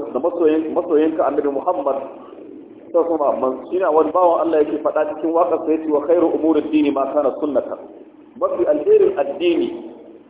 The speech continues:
al'amura addini shine wanda zai sunna, kaka wanda manzon Allah ya yi.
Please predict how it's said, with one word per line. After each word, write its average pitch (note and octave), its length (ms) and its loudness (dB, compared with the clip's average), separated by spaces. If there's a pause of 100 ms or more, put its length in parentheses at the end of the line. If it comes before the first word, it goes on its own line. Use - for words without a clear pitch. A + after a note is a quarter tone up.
(100)
al'amura F#3 440 2
addini E3 220 0
shine F#3 180 0
wanda D#3 160 2
zai D3+ 160 0 (140)
sunna, F#3 300 0 (440)
kaka G#3+ 240 -2
wanda F3 220 2
manzon C#3 260 -2
Allah D3+ 200 0
ya B2 120 2
yi. B2+ 200 -6